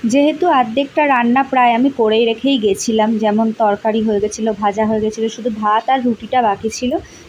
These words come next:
তো বাড়ি এসে পুকুকে পড়াতে বসিয়ে, মানে পুকুকে আগে কিছু খাইয়ে নিয়েছি, খাইয়ে পড়তে বসিয়ে দিয়েছি, ওকে লিখতে দিয়ে আমি চলে এসেছি রান্নাঘরে। কারণ যত তাড়াতাড়ি কাজ ছেড়ে রাখবো তত একটু রেস্টটা পেয়ে যাব। তো রুটিটাই বাকি ছিল, আটা মাখাও ছিল, তো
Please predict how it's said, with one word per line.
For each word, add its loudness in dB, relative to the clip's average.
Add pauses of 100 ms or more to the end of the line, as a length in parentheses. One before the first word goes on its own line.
তো -2
বাড়ি 2
এসে 0
পুকুকে -2
পড়াতে 2
বসিয়ে, 0
মানে 2
পুকুকে -4
আগে 0
কিছু -4 (100)
খাইয়ে 0
নিয়েছি, -2
খাইয়ে -2
পড়তে -4
বসিয়ে -2
দিয়েছি, -2
ওকে -2
লিখতে -2
দিয়ে 0
আমি 2
চলে -2
এসেছি -2
রান্নাঘরে। -2 (360)
কারণ 2
যত 2 (100)
তাড়াতাড়ি 0
কাজ 0 (100)
ছেড়ে 0
রাখবো 0
তত -2 (120)
একটু -2 (160)
রেস্টটা -2
পেয়ে 0
যাব। -2 (500)
তো -2
রুটিটাই 0
বাকি 0
ছিল, 0 (140)
আটা 0
মাখাও 0 (100)
ছিল, 0 (480)
তো 2